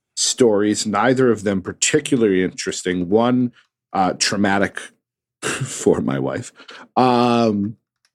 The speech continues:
and one just showing what a lazy person I am. My first year, I was sent to a training, uh, to learn,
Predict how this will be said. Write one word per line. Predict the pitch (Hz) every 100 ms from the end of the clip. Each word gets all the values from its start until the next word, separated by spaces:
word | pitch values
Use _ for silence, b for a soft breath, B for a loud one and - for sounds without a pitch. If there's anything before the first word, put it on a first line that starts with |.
| _ _ _ _ _ _ _
and | 98 101
one | 98 107 104
just | 90 104 92 - -
showing | - 117 92 87 87
what | 90
a | 87 80 b b _ _ -
lazy | 80 78 85 92 - 80 80 76 - _ _
person | - 87 - 73 62
I | - 104 117
am. | 57 57 64 87 -
My | - 95
first | 95 - 147 160 - -
year, | 107 95 98 92 92
I | 95
was | 87 82
sent | - 107 -
to | - 120
a |
training, | - - 117 95 87 85 92 95 _ _ _ _
uh, | 87 82
to | - 98
learn, | 87 92 92 92 90 92